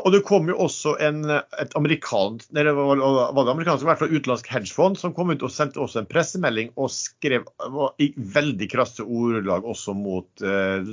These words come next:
Solstad, at de hadde ikke sett maken på, på, på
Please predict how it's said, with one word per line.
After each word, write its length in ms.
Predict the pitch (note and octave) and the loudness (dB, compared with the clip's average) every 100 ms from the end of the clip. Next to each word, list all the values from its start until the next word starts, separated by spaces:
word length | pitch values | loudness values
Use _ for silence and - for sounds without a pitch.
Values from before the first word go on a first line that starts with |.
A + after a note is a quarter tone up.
| G#2 | -6
Solstad, 560 | A#2 A2+ - F#2+ F2+ | -2 -2 -2 0 0
at 160 | - - | -2 -6
de 160 | A#2+ | 0
hadde 160 | C3 A#2+ | 2 2
ikke 160 | G2 G#2+ | -2 -2
sett 160 | B2+ | -2
maken 480 | A2+ A#2+ B2 A#2 F#2 | 2 4 4 2 -6
på, 140 | F#2+ F2+ _ - A2+ G#2+ | -8 -10 _ -8 -6 -2
på, 140 | A2 F#2+ | 0 0
på 80 | - | -2